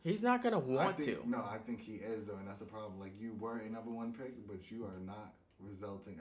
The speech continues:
Speaker 2: as such, and you need to be okay with that.
Speaker 1: I think I, I,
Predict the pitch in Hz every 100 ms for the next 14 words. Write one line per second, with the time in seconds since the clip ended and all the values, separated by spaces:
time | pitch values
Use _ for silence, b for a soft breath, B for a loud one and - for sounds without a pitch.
0 | 92 87 - 85 82 - 95 95 107 104
1 | 95 98 92 101 95 87 85 80 - -
2 | 120 127 170 175 - - 131 - - -
3 | - 131